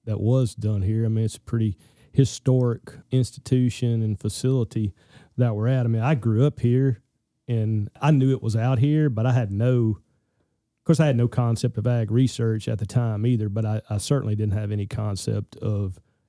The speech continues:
the fact that something of this magnitude was, you know, just right down the road. And then I kinda went around the South for a while, going to school and stuff, and then ultimately ended up back here, and I've never been sorry for it.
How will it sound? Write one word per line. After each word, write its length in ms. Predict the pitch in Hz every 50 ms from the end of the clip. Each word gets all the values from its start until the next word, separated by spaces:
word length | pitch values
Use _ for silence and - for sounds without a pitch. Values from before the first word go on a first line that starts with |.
| _ _ _ _ _ _ _ _ -
the 80 | 131
fact 340 | 120 - 131 123 113 107 -
that 140 | - 110 -
something 600 | - - 127 120 113 - - 110 107 104 104 - -
of 220 | - 110 104 101 101
this 420 | 117 123 117 104 - - - - _ -
magnitude 1000 | 117 110 110 113 117 120 110 107 104 92 - - 117 113 110 113 113 107 107 104
was, 360 | 104 107 107 101 - - - - _ _
you 100 | 127 110
know, 100 | 101 101
just 220 | 101 104 - -
right 260 | 110 110 107 104 -
down 280 | - 113 113 113 110 107
the 60 | 98
road. 420 | 101 110 117 123 120 120 120 117 110
And 100 | 113 110
then 140 | 113 113 113
I 220 | 113 113 107 - - - - - - - - - - -
kinda 220 | - 143 139 131
went 160 | 127 135 135 127
around 340 | 123 123 131 135 135 131
the 60 | 123 117
South 440 | - - 143 143 143 143 135 120
for 140 | - - 135
a 60 | 131
while, 320 | 131 139 139 139 135 135 131
going 240 | 127 131 139 135 127
to 40 |
school 380 | 117 - - 143 143 143 139 127
and 100 | 117 110
stuff, 400 | - - 123 123 123 123 117 -
and 120 | 120 117
then 100 | 120 120
ultimately 540 | 117 117 113 - - 123 117 110 110 113 117
ended 180 | 117 110 110 107
up 200 | 113 117 110 - -
back 300 | 110 110 110 107 101 -
here, 340 | - 120 117 117 113 110
and 100 | 107 107
I've 240 | 104 104 104 101 98 - - -
never 220 | - 135 120 110 120
been 400 | 104 113 110 104 101 95 90 - -
sorry 420 | - - 131 123 120 117 104 98
for 320 | - - 127 131 127 110
it. 100 | - -